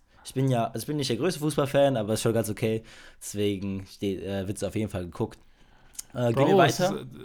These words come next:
Speaker 1: Hm?
Speaker 2: Bro, ganz kurz noch zu Blue Lock. Die Sache ist, eh, weil ich bin, ich guck zurzeit wirklich original nur Blue Lock. Wenn, wenn Samstag oder Sonntag, ich glaub, am Wochenende kommt immer die Folge raus.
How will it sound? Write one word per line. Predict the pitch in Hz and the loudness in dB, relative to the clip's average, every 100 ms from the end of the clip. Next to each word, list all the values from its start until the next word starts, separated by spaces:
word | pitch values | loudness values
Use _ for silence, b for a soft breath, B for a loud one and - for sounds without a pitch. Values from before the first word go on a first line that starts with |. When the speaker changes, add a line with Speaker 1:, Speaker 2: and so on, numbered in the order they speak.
| 127 - 120 120 | -18 -20 -16 -8
Speaker 1:
Hm? | 139 | -6
Speaker 2:
Bro, | 143 175 170 165 160 | -4 -2 0 2 0
ganz | 151 170 | 0 0
kurz | - | 0
noch | 151 143 | 2 0
zu | 127 | 0
Blue | 123 | 2
Lock. | 165 165 | 4 4
Die | 147 143 | 4 4
Sache | 170 175 | 6 6
ist, | 165 156 - | 4 2 0
eh, | 151 139 | 2 6
weil | 139 | 6
ich | 131 | 6
bin, | 160 151 - | 4 6 4
ich | - | 6
guck | - 180 - | 8 8 6
zurzeit | 147 160 160 139 - | 6 8 8 6 2
wirklich | 147 170 165 | 4 4 4
original | 143 151 147 143 | 4 6 8 6
nur | 139 165 156 | 6 6 6
Blue | 127 143 | 6 4
Lock. | 127 117 - | 4 2 -2
Wenn, | 156 | 0
wenn | 151 156 139 B B | 2 0 -2 B B
Samstag | 127 156 202 185 | 4 6 8 8
oder | 143 | 8
Sonntag, | 131 170 165 | 6 4 0
ich | 135 | 0
glaub, | 147 | 2
am | 139 | 4
Wochenende | 151 143 131 | 6 4 4
kommt | 139 | 4
immer | 127 | 4
die | 117 | 2
Folge | 143 143 127 | 2 4 4
raus. | 143 165 | 2 0